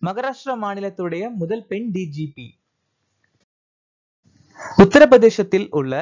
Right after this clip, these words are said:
எந்த மருத்துவமனை நிறுவன பிரிவில் சுபாஷ் சந்திர போஸ்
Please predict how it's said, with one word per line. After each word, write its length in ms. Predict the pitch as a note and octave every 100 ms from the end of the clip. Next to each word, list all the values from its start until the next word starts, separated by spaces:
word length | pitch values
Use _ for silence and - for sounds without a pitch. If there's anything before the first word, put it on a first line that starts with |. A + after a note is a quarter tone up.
| A3+ - _
எந்த 260 | F#3 A#3+ C#4+
மருத்துவமனை 720 | A3 F#3 F#3 F#3+ E3 C3+ B2+ B2+ _ _ -
நிறுவன 440 | F#3 D4 D4 C#4+
பிரிவில் 480 | C#4 F#3 E3 C#3+ G3+ A#3+ -
சுபாஷ் 440 | - A3 D4 -
சந்திர 240 | A3 G#3+
போஸ் 280 | F#3 G#3 A#3